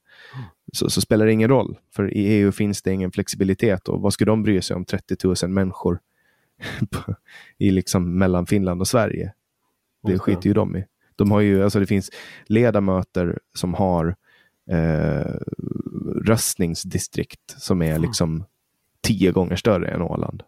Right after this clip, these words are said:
Speaker 2: Vad ska de ens ägna en sekund åt Åland? Det skiter ju de i.
Speaker 1: Ja, men dessutom är det så här att E U kan bara finnas en regel.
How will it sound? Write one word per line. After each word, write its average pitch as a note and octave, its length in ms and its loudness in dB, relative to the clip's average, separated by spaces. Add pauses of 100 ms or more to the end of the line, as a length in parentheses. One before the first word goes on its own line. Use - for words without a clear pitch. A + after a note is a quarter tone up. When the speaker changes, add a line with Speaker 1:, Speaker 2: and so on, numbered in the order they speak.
(200)
Speaker 2:
Vad F#2+ 100 0
ska - 120 2
de G2+ 160 4
ens - 400 -4
ägna F#2 360 2
en F#2 160 2
sekund F#2+ 540 0
åt - 160 -4
Åland? D#2 420 -4
Det - 180 -2 (340)
skiter - 260 0
ju G2 40 4
de F#2+ 220 0
i. - 80 -8 (500)
Speaker 1:
Ja, D#3 160 4
men D#3 120 6
dessutom D3 380 2
är B2+ 60 6
det A#2 80 4
så A#2+ 120 -4
här A#2+ 240 0
att G2 240 -2 (380)
E B2 180 6
U C3+ 120 4
kan B2+ 200 2
bara B2 100 4
finnas F#2+ 340 -2
en F2+ 340 -2
regel. A2 540 0